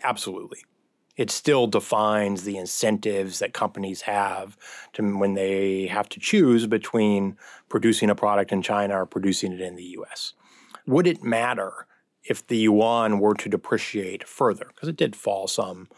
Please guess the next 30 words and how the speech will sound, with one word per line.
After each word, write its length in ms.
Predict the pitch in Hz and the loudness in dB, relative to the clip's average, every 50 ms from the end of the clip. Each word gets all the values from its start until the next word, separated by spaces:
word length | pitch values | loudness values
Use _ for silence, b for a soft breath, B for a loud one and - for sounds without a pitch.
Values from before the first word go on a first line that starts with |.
| b b b | b b b
this 180 | - 104 90 - | -6 -6 -6 -6
past 240 | - 107 113 - | -8 -8 -8 -6
summer. 300 | - - 120 107 - 98 | -2 -2 -2 -2 -2 -2
Would 180 | 101 113 117 117 | 0 0 2 2
that 140 | 120 110 101 | 2 0 0
have 180 | 110 110 104 | 0 0 0
an 80 | 110 107 - - | 0 0 0 0
impact 540 | 120 127 131 117 104 101 101 101 - - _ b b b b b b b | 0 2 2 0 -2 -4 -6 -8 -12 -16 _ b b b b b b b
on 120 | 110 104 | 0 0
the 80 | 101 92 | 0 2
trading 300 | - 165 156 117 107 95 | 2 2 4 4 2 0
relationship? 680 | 92 95 98 101 - - - - - - - _ - _ _ _ | -2 -4 -6 -6 -6 -8 -10 -10 -12 -12 -12 _ -18 _ _ _
Of 160 | - - 110 - | -4 -4 -4 0
course. 420 | - 113 - - - - - - _ B B B B B B B B B B B B | 0 0 0 0 -4 -8 -8 -10 _ B B B B B B B B B B B B
Uh, 220 | - 113 107 - - - | -6 -4 -4 -6 -8 -8
did 300 | 107 98 - 156 160 143 | -2 2 2 2 2 2
China 400 | 127 - - 139 135 127 127 117 | -2 -2 0 0 2 2 2 0
commit 640 | 107 - - - 113 107 98 101 107 123 131 - - _ b b b b b b b b b b | 0 -2 -4 -2 0 0 2 2 0 0 0 -4 -16 _ b b b b b b b b b b
to 600 | - - 120 104 101 101 98 98 101 98 101 101 - | -2 0 2 4 4 4 6 6 4 4 2 0 -2
something 560 | - - 120 113 107 - 117 107 107 104 104 - _ - | -2 -2 -2 -2 0 0 2 4 4 4 2 0 _ -2
all 240 | - 131 123 127 127 | 2 2 4 4 4
that 280 | 113 110 104 101 - | 4 4 2 2 -2
substantial 920 | - - - - - - - 107 107 107 107 101 - - 98 95 101 - _ b b b b b b b | -6 -8 -8 -6 -8 -8 -4 -2 0 2 2 0 0 -2 -4 -6 -6 -8 _ b b b b b b b
in 140 | - 113 | -2 0
the 100 | 107 104 | 2 2
latest 340 | 98 98 101 101 95 92 - | 2 2 2 2 0 -2 -2
currency 380 | - 143 135 117 107 98 - - | 0 0 0 0 0 -2 -8 -10
deal? 260 | 98 98 - - - b b b b b b b _ | -10 -12 -12 -14 -18 b b b b b b b _
Probably 320 | - 220 185 156 131 117 | -4 -2 0 2 2 2
not. 300 | 95 85 - 107 147 - | 2 0 -4 -6 -6 -8